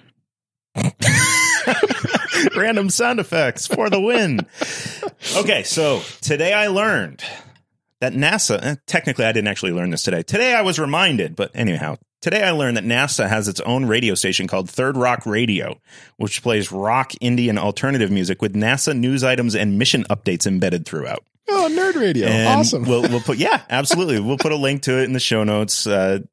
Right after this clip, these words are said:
Speaker 1: it's, you can stream it through tune in dot com. Third Rock Radio. Yeah, it's, uh, it's, it's pretty cool to,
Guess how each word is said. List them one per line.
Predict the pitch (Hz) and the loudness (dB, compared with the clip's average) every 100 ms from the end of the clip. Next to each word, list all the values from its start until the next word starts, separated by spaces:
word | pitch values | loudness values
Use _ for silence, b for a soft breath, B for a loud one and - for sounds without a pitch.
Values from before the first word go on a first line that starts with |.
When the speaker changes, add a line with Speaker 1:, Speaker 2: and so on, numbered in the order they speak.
| - | -14
Speaker 1:
it's, | - 101 - - - - - | -6 -4 -2 -2 -4 -12 -8
you | 117 107 | -4 0
can | 104 | 0
stream | - 117 107 | 0 0 0
it | 104 | 0
through | 107 95 | -2 -2
tune | - 104 | 0 0
in | 98 98 | 2 2
dot | 95 - | 0 0
com. | 104 90 87 - b b b - | -2 -2 -2 -6 b b b -6
Third | 127 120 | -2 0
Rock | 120 - | 0 0
Radio. | 110 104 92 80 | 0 0 0 -2
Yeah, | 85 95 80 | 0 0 0
it's, | 82 - | 0 0
uh, | 98 90 85 | 2 2 0
it's, | 98 - | -2 -4
it's | 64 101 - | -4 -6 -6
pretty | - 139 | -2 -4
cool | 101 131 110 | -2 -2 0
to, | - 98 | 0 -2